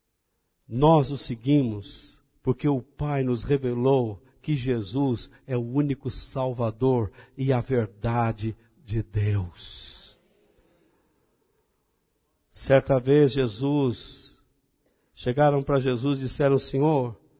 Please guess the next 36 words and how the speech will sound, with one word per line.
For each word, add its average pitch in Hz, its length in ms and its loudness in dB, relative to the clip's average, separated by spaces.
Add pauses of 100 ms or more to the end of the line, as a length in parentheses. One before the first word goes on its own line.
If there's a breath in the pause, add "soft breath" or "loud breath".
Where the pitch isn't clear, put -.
(280)
estão 165 280 0
falando 160 340 0
que - 80 -6
o 151 60 -2
Senhor 160 260 -2
é 156 40 2
João 156 160 -2
Batista, 151 680 0
que - 80 -16
o 123 40 -8
Senhor 151 200 -2
é 156 120 4
Elias, 131 640 0
que - 100 -20
o - 20 -14
Senhor 151 140 0
é 143 40 2
Jeremias, 135 840 2
que - 80 -20
o - 20 -20
Senhor 165 180 2
é - 20 6
algum 160 220 2
profeta." 156 800 2 (2000)
"E 190 80 2
vocês?", 175 640 0
perguntou 123 600 -2
ele, 110 280 -12 (560)
"quem 202 200 6
vocês 190 440 4
dizem 170 360 2
que 170 140 -2
eu 165 120 2
sou?" 156 500 -8 (760)
Simão 135 480 2
Pedro 131 760 2